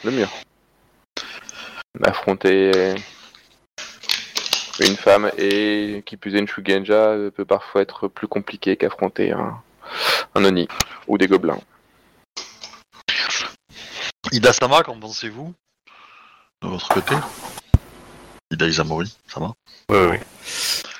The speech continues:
Speaker 3: Euh, je pense que tout est une question. C'est toujours la même, euh, la même question. Ce qui est, quelles sont les armes que vous choisissez ?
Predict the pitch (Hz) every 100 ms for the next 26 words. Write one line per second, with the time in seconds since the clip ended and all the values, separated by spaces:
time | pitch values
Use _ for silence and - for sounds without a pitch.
0 | - 185 165 160 165 - - - - -
1 | - - - - - - 95 - - 95
2 | 90 85 80 - - - - - 95 -
3 | 95 - 95 90 98 - - - 123 113
4 | 113 98 92 98 95 87 82 85 - -
5 | - - - - - - - - - _
6 | 117 110 107 101 98 95 95 - - -
7 | - 98 - 127 90 - - 107 101 92
8 | 92 - 101 - 107 98 98 107 101 -
9 | 98 95 - 95 90 - -